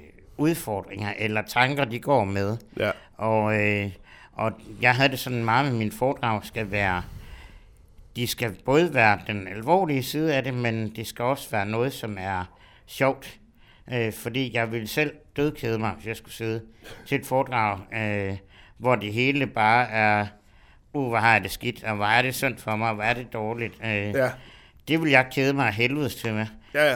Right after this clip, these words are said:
Speaker 2: ja.
Speaker 1: Øhm, så det var jeg klar på fra start, at det skulle have det hele, og det skulle være til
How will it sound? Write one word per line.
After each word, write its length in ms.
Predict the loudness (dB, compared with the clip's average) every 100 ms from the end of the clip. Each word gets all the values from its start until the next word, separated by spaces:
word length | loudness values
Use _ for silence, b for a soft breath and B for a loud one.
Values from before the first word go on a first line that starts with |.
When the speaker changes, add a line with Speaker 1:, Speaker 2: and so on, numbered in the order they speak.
| 4
Speaker 2:
ja. 220 | 4 4
Speaker 1:
Øhm, 300 | 2 0 -4
så 160 | -4 -8 0
det 260 | 2 2 -2
var 260 | -14 0 4
jeg 120 | 4 0 -2
klar 200 | 0 2
på 100 | 2
fra 120 | -2 0
start, 260 | 2 2
at 60 | 0 -10
det 120 | -10
skulle 240 | -10 -2
have 120 | -2 -2 B B B B
det 80 | -2
hele, 340 | 0 2 0
og 120 | 0 -2
det 120 | -6
skulle 220 | -6 0
være 160 | 2 2
til 380 | -2 -4 -4